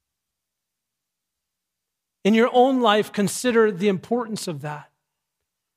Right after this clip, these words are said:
Before anybody will ever listen to you and what the gospel is, they need to see in you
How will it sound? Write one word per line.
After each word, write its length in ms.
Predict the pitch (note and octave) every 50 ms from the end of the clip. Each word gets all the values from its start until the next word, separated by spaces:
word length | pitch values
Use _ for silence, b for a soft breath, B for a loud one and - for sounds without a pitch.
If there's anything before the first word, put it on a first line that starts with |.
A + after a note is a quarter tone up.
| _ _ _ _ _
Before 300 | B3+ G#3+ - C#4 C4+ C4
anybody 460 | B3+ D4 E4+ E4+ D4 D4+ D4+ D4 D4
will 200 | C#4 B3 B3+ C#4 -
ever 280 | - D4 D#4+ E4+ E4+
listen 680 | D4+ C#4 C4 C4+ D4+ E4+ F4+ - - - C#4+ C4 A#3+ A3
to 140 | - - C4+
you 320 | A#3+ G3+ G#3 A3+ A#3 A#3+ A#3+
and 100 | A#3+ B3
what 180 | C4 C#4+ C4
the 80 | C#4 B3+
gospel 500 | A#3 B3+ C4 C4 - - - - B3+ B3
is, 760 | A#3+ - D#4 D4+ B3 A3 G3+ G3 F3 C#3+ - - - - - _ _ _ _ _ _ _ _ _ _ _ _ _ _ _ -
they 140 | A#3 C#4
need 240 | D4 D4 D4+ D4 C4
to 80 | C4 A3
see 400 | - - - - E4+ F4 D#4+ D4
in 160 | B3+ A#3 A3
you 420 | G#3 G3+ G3 F#3+ F#3+ G3 F#3+ E3